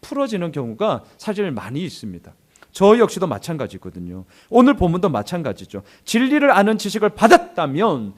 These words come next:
그 받은 이후에 그 진리의 길을 걸어가면 되는데 의도적으로, 고의적으로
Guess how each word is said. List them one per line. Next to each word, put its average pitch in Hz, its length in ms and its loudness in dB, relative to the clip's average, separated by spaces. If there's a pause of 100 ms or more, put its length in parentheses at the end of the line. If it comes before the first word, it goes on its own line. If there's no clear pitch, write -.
(160)
그 226 120 0
받은 214 400 0
이후에 165 340 -2
그 196 200 -4
진리의 269 520 2
길을 214 460 0
걸어가면 151 600 -4
되는데 117 680 -4 (180)
의도적으로, 185 920 -4 (260)
고의적으로 196 880 2